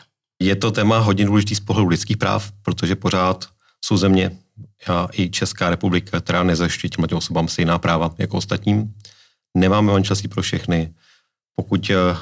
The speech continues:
dítě vyrůstá v rodině stejnopohlavních párů, nemá stejná práva jako ostatní děti, protože osoby, které je vychovávají, nemůžou být považovány za jeho rodiče, alespoň ne obě dvě. Což, eh, samozřejmě vytváří ve společnosti nerovnosti, to,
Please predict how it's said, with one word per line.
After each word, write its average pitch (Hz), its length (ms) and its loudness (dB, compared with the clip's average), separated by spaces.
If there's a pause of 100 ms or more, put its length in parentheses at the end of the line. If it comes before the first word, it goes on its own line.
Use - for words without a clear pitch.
(160)
dítě 90 280 -2
vyrůstá 90 400 0
v 87 60 0
rodině 90 500 2
stejnopohlavních 90 760 0
párů, 85 260 0
nemá 92 300 2
stejná 85 280 0
práva 80 260 -2
jako 80 180 -4
ostatní 90 340 -2
děti, 80 320 -2 (480)
protože 82 420 -2 (800)
osoby, 92 380 0
které 90 260 -2
je 87 60 0
vychovávají, 82 420 0
nemůžou 85 340 2
být 82 100 0
považovány 80 480 2
za 82 100 0
jeho 80 180 0
rodiče, 95 480 -2 (360)
alespoň 87 300 -4
ne 80 80 2
obě 82 220 -2
dvě. 80 220 -2 (960)
Což, - 280 0
eh, 98 40 2 (580)
samozřejmě 95 540 2
vytváří 92 560 2
ve 92 140 -2
společnosti - 460 -2
nerovnosti, 90 520 0 (200)
to, 85 240 -4